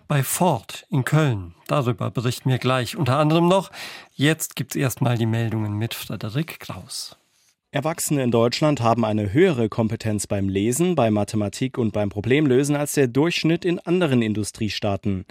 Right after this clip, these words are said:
Speaker 2: Das geht aus einer Studie der Organisation für wirtschaftliche Zusammenarbeit und Entwicklung, O E C D, hervor. Allerdings sei in Deutschland der Anteil der Erwachsenen mit sehr schwachen Leseleistungen weiter gestiegen.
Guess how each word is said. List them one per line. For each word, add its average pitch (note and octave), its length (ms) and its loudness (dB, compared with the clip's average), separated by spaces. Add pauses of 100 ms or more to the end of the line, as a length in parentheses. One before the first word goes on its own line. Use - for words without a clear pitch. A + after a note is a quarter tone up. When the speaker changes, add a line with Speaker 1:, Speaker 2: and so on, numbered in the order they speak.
(420)
Speaker 2:
Das - 160 -8
geht A#2+ 160 2
aus A2 140 2
einer A2+ 180 2
Studie C#3+ 480 2
der A#2+ 160 2
Organisation C#3 720 0
für C#3 240 0
wirtschaftliche D3 680 0
Zusammenarbeit G#2+ 640 0
und B2+ 200 -4
Entwicklung, A2+ 720 -2
O B2 140 4
E A2 220 -4
C G#2 220 -4
D, G#2 160 0
hervor. G2+ 520 -2 (420)
Allerdings A2 420 0
sei G#2 140 0
in G2+ 80 0
Deutschland G#2 440 -2
der F#2 140 -4
Anteil A#2 300 0
der G2+ 100 0
Erwachsenen G#2 540 -2
mit G2+ 160 0
sehr A#2+ 260 2
schwachen A#2 400 0
Leseleistungen A#2+ 800 0
weiter A2 320 -2
gestiegen. A2+ 600 0